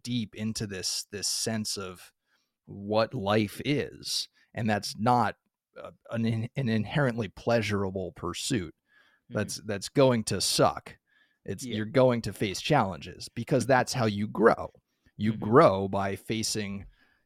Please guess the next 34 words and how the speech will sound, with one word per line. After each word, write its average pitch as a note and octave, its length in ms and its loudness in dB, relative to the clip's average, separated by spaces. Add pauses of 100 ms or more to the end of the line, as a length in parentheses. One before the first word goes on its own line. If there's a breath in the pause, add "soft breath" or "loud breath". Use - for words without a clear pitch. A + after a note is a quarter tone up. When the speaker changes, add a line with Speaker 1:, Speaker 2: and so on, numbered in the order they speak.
(120)
Speaker 1:
you B2 100 -2
know, G2+ 200 0
a, G#2+ 220 -4
a, G#2 140 -6 (200)
a G#2+ 200 -10
champion C3 600 -2
isn't G#2+ 260 -2
made A2+ 420 0
because, G2 560 -6
you A#2 60 -2
know, G#2 100 0
a G#2 60 -2
hero B2 460 2
isn't G#2+ 240 -2
made A2+ 280 -2
because G2 340 -8
they've, G2 320 -6 (580)
they've, F#2+ 500 -4
um, F2 480 -8 (720)
they've F2+ 360 -6
sidestepped G#2 960 0
obstacles. - 920 -4 (500)
They're G#2+ 140 2
made B2+ 340 2
because G#2 360 -6
they G#2 140 -4
face D#3 460 -2
obstacles. - 640 -10
They G#2 100 -6
face C3 340 0
Speaker 2:
Mm-hmm. A#2+ 140 4
Speaker 1:
obstacles A2+ 440 -2
and G#2+ 140 0
they, G#2+ 160 -4